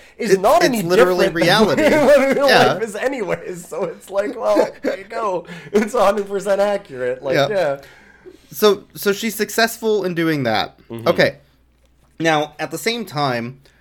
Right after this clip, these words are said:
Speaker 2: uh, Mary is still trying to get the book from Molly.
Speaker 1: Yes.
Speaker 2: Uh, our, our hobbit has taken a trip from, uh, their home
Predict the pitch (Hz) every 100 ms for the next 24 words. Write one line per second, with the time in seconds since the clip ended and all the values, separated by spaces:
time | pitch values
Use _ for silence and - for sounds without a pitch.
0 | _ _ - 131 127 139 175 196 202 185
1 | 147 139 160 151 143 147 139 143 139 135
2 | 123 120 117 120 120 127 123 - - 110
3 | 107 104 107 98 73 52 - _ _ 98
4 | 87 - - - 110 120 123 - 127 123
5 | 120 165 170 180 175 - _ _ 123 120
6 | - 160 165 151 139 147 131 135 _ _
7 | 127 123 120 117 117 131 _ _ _ _
8 | - 110 107 104 - 117 110 156 120 110
9 | 110